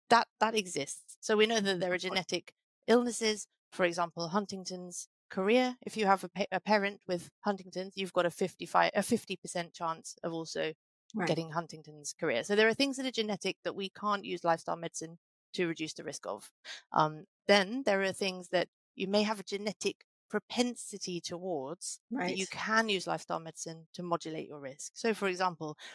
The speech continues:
Speaker 1: if you've got a strong family history of depression, it's not associated with particular genes that we know of, but it might
Speaker 2: Okay.
Speaker 1: increase your risk of developing depression yourself.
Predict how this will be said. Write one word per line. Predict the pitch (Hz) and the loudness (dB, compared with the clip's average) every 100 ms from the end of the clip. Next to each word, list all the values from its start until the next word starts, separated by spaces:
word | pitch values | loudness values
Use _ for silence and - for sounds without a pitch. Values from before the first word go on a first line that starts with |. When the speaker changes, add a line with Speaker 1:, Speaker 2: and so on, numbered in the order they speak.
| - | -10
Speaker 1:
if | 180 | 0
you've | 214 214 | 0 2
got | 202 | 0
a | |
strong | - 202 190 | 0 -2 -2
family | 190 185 175 170 | -2 -2 -2 -2
history | 175 - 165 | -4 -8 -10
of | |
depression, | - - 196 - 151 208 _ - - | -10 -2 -2 -2 -6 -8 _ -20 -4
it's | 190 | -2
not | 233 220 | 0 0
associated | 220 214 208 196 190 | 0 -2 0 -2 -2
with | 185 - | -10 -8
particular | 180 208 - 185 | -8 -8 -4 -4
genes | - 247 254 - | -4 -4 -4 -6
that | - | -8
we | 240 | -6
know | 240 233 | -4 -4
of, | 226 - - _ | -4 -8 -20 _
but | 180 175 | 2 2
it | |
might | 185 180 - | 4 2 0
Speaker 2:
Okay. | |
Speaker 1:
increase | 180 - 170 - | -6 -8 -6 -6
your | 156 | -6
risk | 156 175 - | -4 -4 -6
of | 160 | -8
developing | - 165 160 165 165 | -4 -4 -4 -8 -18
depression | - 165 - 165 | -14 -12 -12 -12
yourself. | 156 160 190 254 | -8 -4 -4 -4